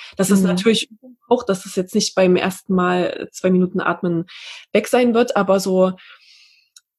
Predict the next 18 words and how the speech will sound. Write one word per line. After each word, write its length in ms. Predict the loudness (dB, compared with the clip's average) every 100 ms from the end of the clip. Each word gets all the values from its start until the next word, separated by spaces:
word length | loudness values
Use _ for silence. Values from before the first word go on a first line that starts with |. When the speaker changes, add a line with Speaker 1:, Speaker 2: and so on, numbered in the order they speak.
| _ _
Speaker 1:
denen 200 | 0 2
dann 120 | 2
so 100 | 0
kleine 300 | 0 2 2
Schritte 300 | 0 -2 0
an 120 | 0 0
der 100 | -2
Hand 180 | -4 -4
zu 100 | -4
geben. 220 | -2 -2
Ich 120 | -4
hab 140 | -4
ihr 60 | -2
dann 160 | 0 -2
gesagt, 320 | -4 -6 -8
sie 60 | 0
soll, 400 | 4 4 4 2
ähm, 600 | 0 0 0 0 -4